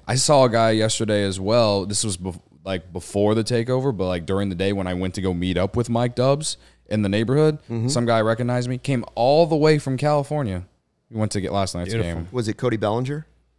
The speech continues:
Speaker 1: Uh, no.
Speaker 2: Oh.
Speaker 1: I wish it would have been, though.
Speaker 2: Hmm.
Speaker 1: Um, but yeah. But he said he was all the way from California, I, I believe. So.
Speaker 2: Anyways, uh,
Speaker 3: Omar said, "Who likes Mexico tacos?" Me. It's on the show that way.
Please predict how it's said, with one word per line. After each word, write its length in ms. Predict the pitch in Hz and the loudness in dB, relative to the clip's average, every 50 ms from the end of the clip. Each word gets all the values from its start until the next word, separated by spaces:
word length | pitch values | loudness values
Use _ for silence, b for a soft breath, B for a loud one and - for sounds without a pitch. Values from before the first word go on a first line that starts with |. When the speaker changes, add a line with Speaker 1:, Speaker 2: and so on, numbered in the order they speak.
| _ _ _ - - - - | _ _ _ -16 -14 -4 0
Speaker 1:
Uh, 200 | 101 107 104 95 101 | 2 4 4 4 2
no. 320 | 120 117 104 85 80 80 95 | 2 0 0 0 -4 -6 -6
Speaker 2:
Oh. 80 | 113 107 | -4 -2
Speaker 1:
I 100 | 107 110 | -2 0
wish 220 | 117 160 175 - 147 | 0 0 0 0 0
it 80 | 104 | 0
would 160 | 82 85 87 | 0 -2 -2
have 80 | 85 80 | -2 -4
been, 160 | 85 82 80 | -6 -6 -6
though. 220 | 82 82 156 107 87 - - _ _ _ _ _ _ - | -4 -4 -4 -4 -6 -6 -14 _ _ _ _ _ _ -12
Speaker 2:
Hmm. 40 | - | -8
Speaker 1:
Um, 240 | 95 90 90 90 87 | -6 -6 -6 -6 -4
but 80 | 95 104 | -2 -2
yeah. 220 | 113 107 85 82 87 92 - _ _ _ - | -2 -2 -4 -8 -12 -18 -20 _ _ _ -8
But 100 | 98 101 | -6 -6
he 80 | 107 | -4
said 180 | 107 - 113 113 | -2 -2 0 0
he 60 | 110 | 0
was 240 | 107 104 - - - | 0 -2 -4 -8 -6
all 180 | - 107 107 | -2 0 0
the 60 | 107 107 | 0 0
way 40 | |
from 140 | 104 107 98 | -2 -4 -6
California, 580 | - 107 104 98 92 - 117 120 104 82 76 78 78 92 - - | -4 -4 -4 -4 -4 -6 -8 -8 -6 -8 -8 -10 -12 -14 -12 -10
I, 40 | 90 | -10
I 20 | |
believe. 420 | 87 82 82 87 82 85 90 98 - | -10 -8 -8 -10 -10 -12 -14 -16 -20
So. 300 | - - _ 80 85 104 - _ - | -20 -20 _ -16 -16 -16 -18 _ -2
Speaker 2:
Anyways, 520 | - 135 139 135 113 98 90 80 78 - - - | 2 4 4 4 4 0 -4 -6 -10 -14 -4 4
uh, 460 | 127 127 127 120 123 123 120 120 110 - - - | 6 8 8 8 8 6 6 4 4 2 0 -2
Speaker 3:
Omar 260 | 123 139 147 147 135 | 0 2 2 2 0
said, 180 | - 143 127 | 2 0 0
"Who 140 | 113 123 135 | 0 0 0
likes 240 | 127 131 127 - 123 | 2 0 -2 -2 -2
Mexico 460 | 123 117 113 - - 107 - 110 104 | -4 -4 -4 -4 -6 -6 -4 -4 -2
tacos?" 680 | - 131 127 131 127 - 143 139 135 135 135 117 - - - _ _ _ _ _ _ - | -2 -2 -2 -2 -2 -2 0 0 0 0 -2 -4 -6 -12 -16 _ _ _ _ _ _ -6
Me. 400 | 123 147 156 143 127 107 92 87 _ _ _ _ _ _ _ | -2 0 2 2 2 0 -2 -6 _ _ _ _ _ _ _
It's 120 | 98 - | -12 -8
on 100 | 120 110 104 | -8 -8 -6
the 40 | - | -8
show 140 | - 98 95 | -10 -10 -10
that 160 | 95 95 104 | -10 -12 -14
way. 140 | 104 101 | -14 -16